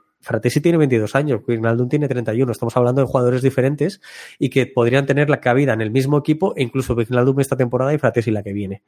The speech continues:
Son jugadores complementarios, a lo que me refiero. Y Wijnaldum no es un jugador defensivo, sino es un jugador que te suma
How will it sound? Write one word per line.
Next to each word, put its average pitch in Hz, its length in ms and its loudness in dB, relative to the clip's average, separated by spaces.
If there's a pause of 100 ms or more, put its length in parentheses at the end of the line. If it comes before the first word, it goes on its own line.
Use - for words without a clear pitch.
(1160)
Son 139 240 0
jugadores 165 480 -2 (200)
complementarios, 131 1080 -2
a 120 40 0
lo 113 100 -2
que 113 100 -2
me 113 100 -2
refiero. 117 380 0
Y 135 60 2
Wijnaldum 139 520 2
no 156 60 2
es 147 100 0
un 147 80 -2
jugador 139 300 2
defensivo, 139 460 0
sino 131 200 -2
es - 80 -6
un 139 100 0
jugador 147 420 0 (340)
que 127 140 0
te 120 100 0
suma 120 480 -2